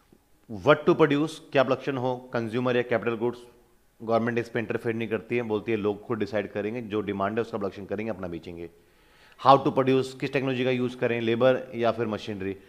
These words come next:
ये लोगों पे छोड़ देते हैं कि भैया लोगों जिससे, अ, इफेक्टिव रहेगा प्रोड्यूसर के लिए वो उसका यूज़ कर ले, इसमें मेरा कोई रोल ही नहीं है, ना तो मैं कोई टैक्स लगा रहा किसी चीज़ पे, ना कुछ मैं करूँगा,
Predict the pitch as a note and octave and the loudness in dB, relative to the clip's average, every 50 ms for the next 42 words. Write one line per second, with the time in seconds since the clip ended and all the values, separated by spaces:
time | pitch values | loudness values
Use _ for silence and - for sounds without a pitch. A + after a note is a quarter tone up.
0 | - - - - - - C#3 B2+ A#2+ A2 A2+ G2 A2 A2 - G2+ F2+ F2 A2 G#2+ | -20 -20 -16 -6 -4 -2 0 2 2 0 0 -2 -2 -2 -2 -6 -4 -4 -4 -4
1 | - A2+ A2+ A2+ A#2 G2+ G2 G#2 A2+ B2+ C3 - - - - A2+ C3 D#3+ F3 F3+ | -4 -4 -4 -4 -4 -4 -2 -2 -2 -2 -2 -4 -8 -10 -4 0 0 0 2 0
2 | G3 F3 D3+ D3 - - D#3 D3 C#3+ C3 B2 A2+ A2 G#2+ F2+ B1+ - G2+ A2 G#2 | 0 -2 -2 -4 -2 0 2 2 4 4 2 2 0 -2 -4 -6 -4 -2 0 0
3 | G2+ F#2+ F#2 F2+ - F#2 - C#3 C3+ - F3 E3 D#3+ D#3+ D#3 D#3 D3 D3+ C3+ - | 2 0 0 -2 -4 -2 -2 -2 0 2 2 4 6 6 6 6 6 4 4 4
4 | - - - - - _ - - D3 D3+ C3+ B2+ D3+ C3 B2+ C3+ A#2 G#2 G2 G2+ | 0 -16 -20 -20 -20 _ -4 0 0 0 2 0 -2 -2 -2 -2 -2 0 0 0
5 | G2+ F#2+ F#2 - - G#2+ G#2 G#2+ B2+ B2 - E3+ E3 E3 D#3+ D#3 - - - - | -2 -4 -4 -6 -8 -8 -6 -6 -6 -4 -2 -2 0 0 0 -4 -4 -8 -20 -20
6 | - - - - - - G#2 A2+ C#3 C#3 D3 D3 C#3 D3 C#3+ D3+ E3+ F#3+ G3 F#3 | -20 -20 -20 -20 -14 -12 -6 -4 0 2 2 2 2 4 4 4 6 6 6 4
7 | F3 E3+ D#3+ C#3 C3 B2+ A#2 C3+ C3 A#2 B2 A#2 - C#3+ C#3+ - D#3 D3 D3+ D3 | 4 0 -2 -2 -2 -2 0 0 -2 -2 -2 2 2 0 2 2 2 2 2 2
8 | C#3 B2+ - - B2 - A#2+ G#2 - - A#2 A#2+ - C3+ C#3+ - D3 C3+ C3+ C3 | 2 -2 -8 -12 -8 -8 -6 -6 -6 -8 -8 -10 -8 -8 -6 -4 -4 -4 -4 -6
9 | B2 | -8